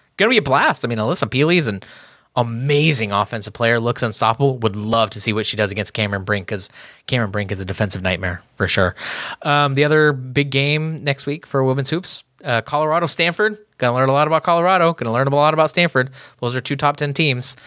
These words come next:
so we'll find out. Um, I think right now, though, I think U C L A is starting to pull ahead a little bit.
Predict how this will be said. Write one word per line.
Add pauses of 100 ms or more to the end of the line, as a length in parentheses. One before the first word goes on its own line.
(280)
so
we'll
find
out.
Um,
I
think
right
now,
though,
I
think
U
C
L
A
is (440)
starting
to (100)
pull
ahead
a
little
bit.